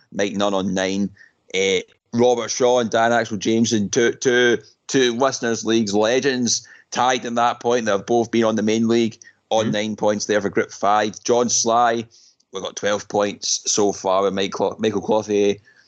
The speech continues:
Speaker 1: on, uh, six points, uh, for Group six. Stuart Cowie on nine points and Colin Blackburn six points, tied with Lee McAteer on Group seven. And Adam, Adam Callier,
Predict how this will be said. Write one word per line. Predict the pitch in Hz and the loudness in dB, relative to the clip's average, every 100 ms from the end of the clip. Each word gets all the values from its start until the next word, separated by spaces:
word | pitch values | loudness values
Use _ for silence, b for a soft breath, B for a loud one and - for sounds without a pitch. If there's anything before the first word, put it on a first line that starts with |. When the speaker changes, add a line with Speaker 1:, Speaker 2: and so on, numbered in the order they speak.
| b _ _ | b _ _
Speaker 1:
on, | 95 90 - | -4 -4 0
uh, | 95 | -2
six | - - - | 0 -2 -2
points, | - - 117 107 - - - | -6 -2 0 0 -6 -10 -6
uh, | 95 87 87 90 _ | -4 -2 -2 -6 _
for | - 90 | -10 -4
Group | - - | -4 -2
six. | - 110 - - | 0 0 -2 -6
Stuart | - - 135 123 - | -6 0 0 0 -2
Cowie | 120 120 117 | -2 0 2
on | 113 | 0
nine | 107 107 107 | 0 -2 -4
points | - 107 104 - | -2 -2 -2 -6
and | 95 | -6
Colin | - 95 | -2 -2
Blackburn | 101 95 196 92 | -2 -2 -2 -4
six | - - - | -2 -4 -4
points, | - 107 104 | -2 -2 -2
tied | - 113 104 | -2 -2 0
with | |
Lee | 98 107 | -2 0
McAteer | 104 107 120 151 147 135 - B B B | 0 -2 -6 0 2 2 -2 B B B
on | 101 98 | -8 -4
Group | 110 101 | -4 -2
seven. | - 120 113 117 113 _ _ _ _ _ - _ | 0 0 0 -2 -4 _ _ _ _ _ -20 _
And | - 107 | -4 0
Adam, | 107 107 104 - _ | 0 0 -6 -10 _
Adam | 107 107 87 | -4 -2 -4
Callier, | - 101 101 104 101 | 0 2 2 2 0